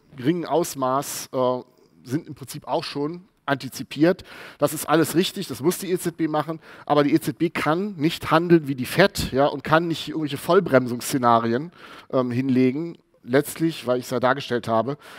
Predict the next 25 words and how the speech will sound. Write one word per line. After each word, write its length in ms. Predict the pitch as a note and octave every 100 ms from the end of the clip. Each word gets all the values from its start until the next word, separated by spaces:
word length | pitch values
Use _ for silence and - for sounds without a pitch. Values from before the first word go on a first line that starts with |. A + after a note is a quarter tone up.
| -
weil 140 | - B2+
die 60 |
europäische 480 | C3 C3 C#3+ D3+ D#3
Inflation 500 | C3 B2+ - C3+ C3+
eben 180 | - A#2+
einfach 220 | - C#3+
eine, 340 | - B2+ C3 -
eine 160 | C3+
ganz 220 | C#3 C#3+
andere 320 | - D3+ C#3+ C3
ist 160 | B2
als 180 | A#2+ -
die 80 | -
amerikanische. 680 | G#2+ G2+ - F#2+ F2 - - _ _ _ _ _ _ _ _ - - - - - - - - _ _ _
In 100 | -
der 100 | G3+
mittleren 380 | F#3+ B3+ B3 F3
Frist, 720 | - E3 G#3+ - - - - -
ähm, 360 | D3 D3 D3+ C#3+ - - -
wird 240 | C3 D#3
sich 180 | F3 D#3+
eben 160 | E3 D#3+
die 100 | D3
Frage 300 | - C#3 E3+
stellen, 400 | - A#2 B2